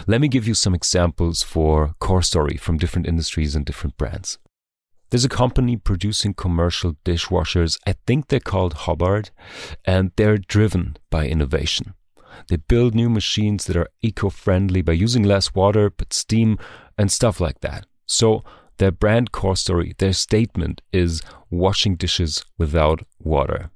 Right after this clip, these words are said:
which sounds crazy at first, but we're talking on a vision level here. What drives them? It's focused on technology, on innovation, and it is a brand-centered statement. Another example is a luxury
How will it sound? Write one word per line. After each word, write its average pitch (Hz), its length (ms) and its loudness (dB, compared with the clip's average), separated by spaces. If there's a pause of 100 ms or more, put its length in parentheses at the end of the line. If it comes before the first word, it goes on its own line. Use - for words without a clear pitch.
(200)
which - 220 2
sounds 160 280 2
crazy 123 400 2
at - 80 -6
first, - 360 0
but 92 160 0 (460)
we're 98 80 0
talking 113 340 0
on 92 120 4
a 82 100 0 (140)
vision 90 380 2
level - 280 0
here. 78 300 -4
What 87 240 -2
drives 80 480 0
them? 82 180 -4
It's - 140 -6
focused 95 480 -2
on 85 140 2 (240)
technology, 87 840 2 (160)
on 90 80 -8 (120)
innovation, 87 720 2 (320)
and 87 140 0
it 92 280 2
is 90 300 2
a - 60 -2 (120)
brand-centered 80 1120 0
statement. - 640 -6 (420)
Another 135 280 4
example 107 440 0
is 90 120 0
a 92 40 2
luxury 92 600 0